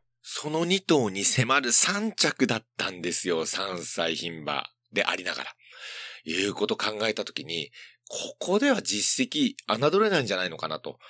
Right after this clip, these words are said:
いうことで、うーん、まあ、人気どころの中ではね、いや、この馬をね、高く評価したいなと思っております。というわけで、対高評価とさせていただきました。残り紐は手広くですね。えー、二番のオネスト、三番の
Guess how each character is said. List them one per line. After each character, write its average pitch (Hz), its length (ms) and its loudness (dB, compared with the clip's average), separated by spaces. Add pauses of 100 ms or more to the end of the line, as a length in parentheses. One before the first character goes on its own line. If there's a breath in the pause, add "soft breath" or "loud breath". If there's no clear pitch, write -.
(200 loud breath)
い 101 120 -2
う 117 120 2
こ 131 140 -2
と 85 120 -2
で、 80 380 -2 (320 loud breath)
う 98 100 -6
ー 101 420 -4
ん、 101 40 -8
ま 127 80 4
あ、 - 20 0
人 165 200 0
気 196 100 2
ど 185 100 6
こ 185 140 2
ろ 185 240 6
の 180 80 -2
中 180 240 4
で 156 100 6
は 127 140 6
ね、 127 220 4 (120)
い 120 60 0
や、 117 100 2
こ 127 140 -2
の 123 140 -2
馬 123 180 4
を 117 80 0
ね、 110 280 2
高 - 260 -2
く - 80 -10
評 101 180 0
価 98 100 -2
し - 80 -2
た 90 120 0
い - 20 -8
な 90 140 -2
と 92 100 -2
思 98 160 -2
っ - 100 -6
て 87 140 -2
お 80 160 -4
り 104 140 -4
ま 110 120 -2
す。 - 200 -2 (120)
と 127 80 2
い 127 40 6
う - 20 6
わ 131 80 6
け 131 80 -2
で、 156 80 2
対 135 220 2
高 113 160 2
評 107 100 -2
価 117 120 -2
と 151 80 -2
さ 143 120 0
せ - 100 -4
て 120 60 0
い 104 60 0
た - 80 0
だ 101 100 0
き 117 80 -12
ま 123 80 0
し - 60 0
た。 - 160 -2 (800 loud breath)
残 143 220 2
り 170 60 2
紐 196 280 4
は 190 120 8
手 185 120 -2
広 180 220 4
く - 60 -6
で 78 100 -6
す 82 100 -6
ね。 95 240 0 (340 loud breath)
え 92 240 0
ー、 - 40 0
二 117 120 4
番 110 140 2
の 92 140 -10
オ 120 100 0
ネ 175 100 4
ス - 140 -4
ト、 - 220 -2 (420)
三 101 320 -2
番 95 160 0
の 92 160 -2